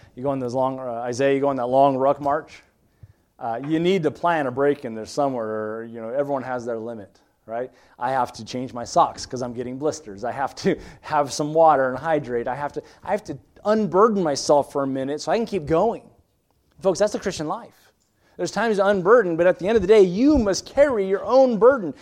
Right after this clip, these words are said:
That's why you have the P T test, to show that you can carry your own burden.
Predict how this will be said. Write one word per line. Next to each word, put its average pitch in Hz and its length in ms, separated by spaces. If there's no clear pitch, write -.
That's 214 200
why 180 100
you 185 100
have 180 140
the 190 80
P 214 180
T 254 160
test, 185 480
to 170 140
show 202 260
that 180 160
you 196 160
can 214 200
carry 180 300
your 180 80
own 208 160
burden. 226 380